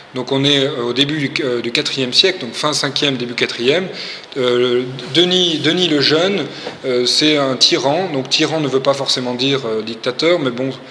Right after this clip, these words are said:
c'est le pouvoir d'un seul. Et ce, et ce, ce, ce Denis quand même a fait le, alors on peut, peut, peut s'en féliciter ou non, il a réussi à soumettre Platon en esclavage, il, il l'a vendu,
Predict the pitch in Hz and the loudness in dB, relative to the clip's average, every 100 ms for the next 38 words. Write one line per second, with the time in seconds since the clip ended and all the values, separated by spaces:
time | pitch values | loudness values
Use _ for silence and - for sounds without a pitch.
0 | - - - 120 143 143 110 127 120 131 | -18 -10 -6 -4 -2 0 2 2 4 4
1 | 160 170 - - - - 120 - 135 131 | 2 0 -8 -12 -12 -2 -2 2 4 4
2 | 127 123 123 123 120 117 117 117 - - | 4 2 0 0 0 -2 -4 -6 -14 -20
3 | - 123 147 135 - 160 - 135 120 117 | -6 -2 0 -2 -4 -4 0 0 0 -2
4 | 139 139 156 165 - 143 156 139 127 - | 0 2 2 0 2 2 2 0 -2 0
5 | 143 127 117 - - - - 120 127 - | 0 2 0 -6 -14 -16 -10 0 0 -2
6 | - - - - - - 135 117 135 120 | -14 -20 -20 -20 -20 -16 -12 -2 0 0
7 | 127 127 120 131 127 139 131 127 123 131 | -2 -4 -2 -2 -2 -2 2 0 2 0
8 | 127 143 185 - - 127 131 135 143 - | 0 -2 -4 -12 -8 2 4 4 2 0
9 | 160 147 123 120 131 - 135 170 170 165 | 0 2 2 0 -4 -6 -4 0 2 2
10 | - - 135 147 135 127 - 127 131 175 | 0 -2 -2 0 0 0 2 2 4 4
11 | 175 123 127 151 131 131 135 139 139 | 2 -2 -4 0 2 4 2 0 -2